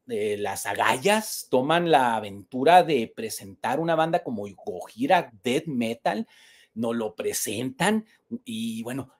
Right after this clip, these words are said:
eh, los ponen en uno de, de los escenarios más importantes que son las Olimpiadas, ¿no? Creo yo que Gojira, eh, se sacó un ticket dorado, eh, se sacaron un gran premio, que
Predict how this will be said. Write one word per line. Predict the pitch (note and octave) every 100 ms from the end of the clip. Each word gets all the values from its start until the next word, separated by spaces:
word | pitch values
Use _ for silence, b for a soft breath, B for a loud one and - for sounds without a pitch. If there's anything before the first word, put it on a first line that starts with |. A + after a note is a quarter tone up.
| _
eh, | - A2+ A2 A2
los | A#2+
ponen | - C#3+ F3 F3+
en | B2+
uno | C3+ D#3+ F#3 F#3 D#3
de, | C3+ A#2 A2+ A2
de | A2
los | G#2 -
escenarios | - G#2+ G#2+ D3 F3+
más | F3+ F3 D#3 -
importantes | F#3+ F#3 C3 A#2 _ A2+ C3 C3+ F3 -
que | G#2+
son | - A#2+ C#3
las | D3+ D#3+ - C3
Olimpiadas, | B2 A#2+ - G#3 C#4 F3+
¿no? | G#3+ -
Creo | G3+ A3+
yo | F#3+ G3 G3+
que | F#3+ D3
Gojira, | B2 G2+ - D3+ F3+ F#3+ E3 -
eh, | -
se | - A#2
sacó | B2+ G2+ - D3 E3+ F3
un | D#3+ E3 -
ticket | - D#3+ - E3+ C#3
dorado, | B2 G#2+ G#2 C3 G3 G#3+ -
eh, | G#2+ F#2+ F#2 F#2
se | G#2+
sacaron | - - A#2+ D3 D#3
un | D#3 D#3+ D#3 C#3+
gran | D3+ D#3
premio, | - B2+ C3 E3+ G3 G#3 _
que | G2+ F#2 F#2+ F#2+ F#2